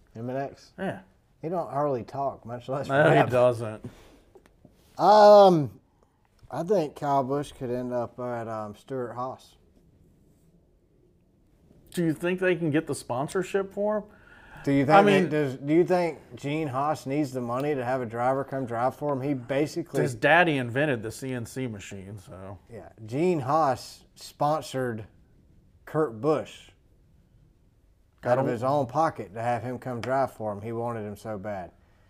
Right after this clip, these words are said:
Speaker 1: Gene and Tony were willing to pay whatever it took to get Larson, but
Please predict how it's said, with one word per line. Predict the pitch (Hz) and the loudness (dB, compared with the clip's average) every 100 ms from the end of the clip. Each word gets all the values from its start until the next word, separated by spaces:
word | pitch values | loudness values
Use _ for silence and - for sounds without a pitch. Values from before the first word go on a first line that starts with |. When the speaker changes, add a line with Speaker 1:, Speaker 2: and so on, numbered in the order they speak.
| _ | _
Speaker 1:
Gene | 101 104 151 175 170 151 | -16 -6 -2 0 0 -2
and | 123 | -4
Tony | 117 147 170 143 | -4 -2 0 0
were | 127 127 | 0 0
willing | 131 127 120 | -2 -2 -6
to | |
pay | 101 127 120 | -8 -6 -4
whatever | 117 127 127 123 117 | -2 -2 -2 -2 -4
it | 101 - | -8 -4
took | 160 139 - | -4 -4 -8
to | 113 | -8
get | 120 120 113 - _ _ _ | -6 -6 -8 -14 _ _ _
Larson, | 117 147 156 - 113 110 110 101 _ | -2 2 2 -2 -12 -10 -12 -14 _
but | 151 135 113 | 0 2 -2